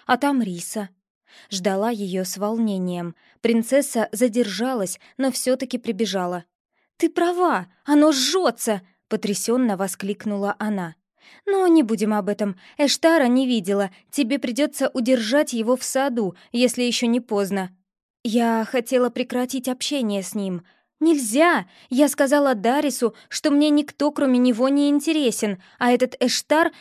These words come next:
судя по всему, не упустит возможности подойти ко мне в бальном зале. Держи его подальше! Мел, поторопись, пока мой палец не загорелся!»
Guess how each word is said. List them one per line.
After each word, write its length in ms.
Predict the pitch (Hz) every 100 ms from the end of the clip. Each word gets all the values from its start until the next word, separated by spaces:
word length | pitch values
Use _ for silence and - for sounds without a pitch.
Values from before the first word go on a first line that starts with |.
| -
судя 300 | - 247 233
по 100 | 233
всему, 380 | - 254 240 226
не 160 | 262
упустит 540 | 311 302 277 247 220 202
возможности 840 | 226 214 240 311 285 240 - 220 - _
подойти 460 | 262 247 240 - 330
ко 140 | 294
мне 300 | 226 220 226 233
в 120 | 214
бальном 440 | 240 269 269 277
зале. 440 | 247 247 190 185 170 _ _ _ 240
Держи 440 | 214 254 214 339
его 320 | 320 247 254
подальше! 680 | 262 330 330 381 240 - 202 - _ -
Мел, 280 | 311 214 - _
поторопись, 560 | 330 339 339 339 247 233
пока 300 | 240 233 254
мой 160 | 262
палец 480 | 262 302 330 240 -
не 120 | 254
загорелся!» 760 | 262 240 302 262 196 185 - 180